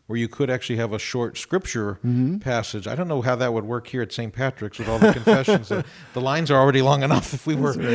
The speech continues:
Speaker 2: right.
Speaker 1: But there is, uh, but then, like, some places, especially during Advent and Lent, where you may have a communal celebration of penance, where there's
Speaker 2: Right.
Speaker 1: a liturgy of the word before going off to make your individual confession. You know, and even with anointing of the sick,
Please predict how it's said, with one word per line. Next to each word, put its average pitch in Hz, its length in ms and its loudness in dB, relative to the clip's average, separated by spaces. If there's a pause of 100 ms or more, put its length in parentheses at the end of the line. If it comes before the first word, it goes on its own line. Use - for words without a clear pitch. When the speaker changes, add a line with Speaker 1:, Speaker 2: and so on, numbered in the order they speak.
(120)
Speaker 2:
right. 123 100 -10
Speaker 1:
But 143 200 -4
there 156 160 0
is, 170 260 0
uh, 131 200 2
but 143 160 -4
then, 165 280 -2
like, 139 200 -6
some 170 220 -2
places, 135 380 -4
especially 123 440 -6
during 117 200 -8
Advent 113 300 -4
and 104 100 -8
Lent, 139 400 -4 (360)
where 117 100 -4
you 120 100 -2
may 117 120 -2
have 110 180 -2
a 104 60 -4
communal 123 480 2
celebration 104 680 -4
of 95 80 -10
penance, 107 440 -6
where 104 100 -8
there's 110 340 -4
Speaker 2:
Right. 90 140 -12 (260)
Speaker 1:
a 107 60 -8
liturgy 113 380 0
of 104 60 -2
the 101 80 -4
word 120 440 2
before 110 320 -6
going 110 260 -4
off 110 380 -6 (420)
to 117 100 -12
make 113 200 -6
your 107 100 -4
individual 107 500 -4
confession. 101 800 -6 (360)
You 110 80 -10
know, 117 80 -4
and 135 80 0
even 139 220 2
with 117 140 -2
anointing 117 400 0
of 95 120 -6
the 101 80 -6
sick, - 540 -2